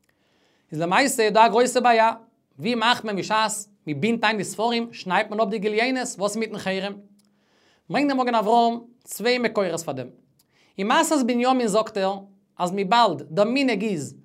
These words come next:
אז מבעלד, מיר גייט קורעכט זיין, מיר גייט איינבינדן די ספר תורה, מיר גייט צובינדן, מאכט די תפילות, שניידט מען די גליונות, איז כאילו,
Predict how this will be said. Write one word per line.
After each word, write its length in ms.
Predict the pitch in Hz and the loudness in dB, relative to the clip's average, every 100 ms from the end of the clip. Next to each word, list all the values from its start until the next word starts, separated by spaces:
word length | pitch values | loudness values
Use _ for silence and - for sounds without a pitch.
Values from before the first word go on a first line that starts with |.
| _ _ | _ _
אז 160 | 175 170 | -6 -2
מבעלד, 340 | 185 220 240 | 2 4 4
מיר 300 | 180 165 165 | 2 -6 0
גייט 220 | 180 226 | 2 2
קורעכט 360 | 220 185 208 226 | 0 -2 0 0
זיין, 220 | 196 190 | 0 0
מיר 100 | 160 | 0
גייט 260 | 180 208 208 - | 2 2 0 -2
איינבינדן 340 | 240 214 202 | -2 -2 -4
די 40 | |
ספר 240 | 190 190 180 | -4 -6 -4
תורה, 420 | 185 226 214 190 190 - _ - | 0 2 2 -2 -6 -16 _ -10
מיר 80 | 165 | 0
גייט 260 | 208 196 - - | 2 2 -4 -18
צובינדן, 460 | - 247 220 214 208 | -2 0 0 -2 -4
מאכט 380 | 160 180 175 - - | -2 -2 -2 -8 -14
די 80 | 151 | -10
תפילות, 580 | 143 - 240 240 233 233 - _ _ - | -10 -4 2 4 4 0 -16 _ _ -20
שניידט 320 | - 208 233 | 0 2 2
מען 100 | 226 | 2
די 80 | 208 | 0
גליונות, 540 | 180 190 226 226 226 220 - _ _ _ - | 0 0 0 -2 -6 -8 -12 _ _ _ -8
איז 140 | 165 | -8
כאילו, 560 | - 196 269 269 254 | -4 -2 2 4 4